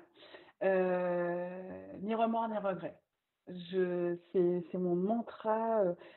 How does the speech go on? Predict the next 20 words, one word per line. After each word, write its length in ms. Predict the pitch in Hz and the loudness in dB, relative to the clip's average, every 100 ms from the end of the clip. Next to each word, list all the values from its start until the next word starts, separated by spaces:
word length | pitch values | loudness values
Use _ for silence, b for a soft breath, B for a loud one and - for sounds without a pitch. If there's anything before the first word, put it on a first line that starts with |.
| _ | _
je 140 | - 185 | -6 -4
me, 460 | 180 180 180 180 | -2 -4 -4 -6
je 120 | 170 185 | -4 -2
me 180 | 185 | -2
le 180 | 185 185 | 0 0
dis 240 | 185 220 - | 0 -4 -6
assez 300 | - 208 254 - | -10 -8 -10 -8
souvent. 400 | - 202 180 247 _ _ _ _ | -6 -2 -4 -4 _ _ _ _
Je 200 | 175 175 | -8 -4
le 200 | 185 185 | -2 0
dis 220 | 185 233 - | -2 -4 -6
assez 260 | 214 202 220 - | -8 -8 -12 -8
souvent 280 | 226 208 208 | -8 -6 -6
à 60 | |
mes 140 | 185 175 | -6 -8
clients, 540 | - 202 190 202 220 208 | -12 -10 -6 -6 -6 -6
je 60 | |
le 140 | 185 180 | -8 -6
dis 160 | 180 | -6
assez 220 | 202 190 | -6 -6